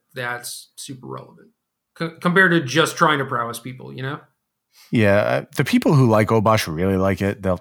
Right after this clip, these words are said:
Speaker 2: they'll tell you that is it a, it is a huge difference maker. I have never quite bought that, and maybe in its oldest form it, it was, uh, but the cost is so huge here, and you're a very, very lean deck, your,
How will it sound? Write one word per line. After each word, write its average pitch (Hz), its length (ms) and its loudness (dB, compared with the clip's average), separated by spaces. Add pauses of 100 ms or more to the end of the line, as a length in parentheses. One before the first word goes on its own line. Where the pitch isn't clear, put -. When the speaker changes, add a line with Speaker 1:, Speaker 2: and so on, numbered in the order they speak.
Speaker 2:
they'll 95 140 0
tell 95 260 0
you 95 160 0
that 90 160 0
is 82 140 -6
it 85 80 -6
a, 85 160 -4 (100)
it 107 120 -2
is 92 180 -6
a 92 120 -4
huge 90 480 -6
difference 98 420 -6
maker. 104 440 -4 (520)
I 107 100 0
have 120 220 2
never 107 280 2
quite 143 400 -2
bought 139 240 0
that, 160 180 2
and 107 500 -4
maybe 175 300 2
in 120 80 4
its - 140 -2
oldest 101 400 0
form 95 520 -2
it, 104 140 -4 (100)
it 107 80 -2
was, 90 580 -4 (100)
uh, 85 260 -12
but 92 240 -2 (360)
the 101 100 -6
cost - 360 0
is - 80 -8
so 120 280 -2
huge 87 300 -4
here, 82 180 -6
and 85 140 -4
you're 82 280 -2
a 80 80 -14 (460)
very, 175 240 2
very 104 240 2
lean 85 560 0
deck, 76 360 -4
your, 80 160 -12